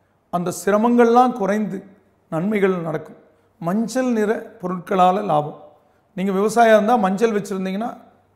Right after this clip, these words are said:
அபரிமிதமான லாபம். பக்கத்து தோட்டத்துக்காரங்க பொறாமப்படுவாங்க. வியாபாரத்துல மஞ்சள் நிற பொருட்கள் அதிக நன்மை கொடுக்கும்.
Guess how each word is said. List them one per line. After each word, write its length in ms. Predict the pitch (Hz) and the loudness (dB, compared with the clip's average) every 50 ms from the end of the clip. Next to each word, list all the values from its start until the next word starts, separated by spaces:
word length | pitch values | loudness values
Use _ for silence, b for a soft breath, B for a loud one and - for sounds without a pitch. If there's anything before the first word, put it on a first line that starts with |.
| _ - 151 | _ -4 -2
அபரிமிதமான 600 | 160 170 214 226 226 220 214 208 208 214 214 214 | 0 2 2 2 2 2 0 2 2 4 4 4
லாபம். 340 | 196 190 190 180 180 190 190 - - | 4 4 4 4 2 -2 -6 -10 -12
பக்கத்து 340 | 156 156 - 214 202 180 220 | -12 -8 -6 -6 -6 -6 -4
தோட்டத்துக்காரங்க 580 | 185 202 196 202 185 208 190 196 202 208 220 196 170 | -4 -2 -2 -2 -4 -4 -4 -2 -2 -4 -6 -8 -6
பொறாமப்படுவாங்க. 600 | 165 175 185 202 196 185 170 170 160 151 131 - - _ _ _ _ _ _ _ _ _ _ _ _ _ _ _ _ _ _ | -6 -4 -4 -6 -8 -10 -12 -14 -14 -14 -16 -18 -20 _ _ _ _ _ _ _ _ _ _ _ _ _ _ _ _ _ _
வியாபாரத்துல 640 | 175 175 196 220 240 262 269 262 254 - 294 285 277 | 0 4 4 6 8 8 8 8 6 6 4 2 2
மஞ்சள் 380 | 247 214 208 214 240 254 247 254 | 4 2 0 2 0 2 4 4
நிற 120 | 247 247 | 4 2
பொருட்கள் 460 | 247 214 220 220 208 190 208 214 202 202 - - - _ _ _ | 2 0 -2 -4 -4 -4 -6 -6 -8 -10 -12 -18 -20 _ _ _
அதிக 340 | 160 170 185 202 226 247 | -12 -10 -8 -8 -6 -6
நன்மை 320 | 247 220 208 208 214 220 214 | -6 -6 -6 -8 -8 -10 -12
கொடுக்கும். 380 | - 190 180 170 - - _ | -10 -10 -12 -12 -12 -16 _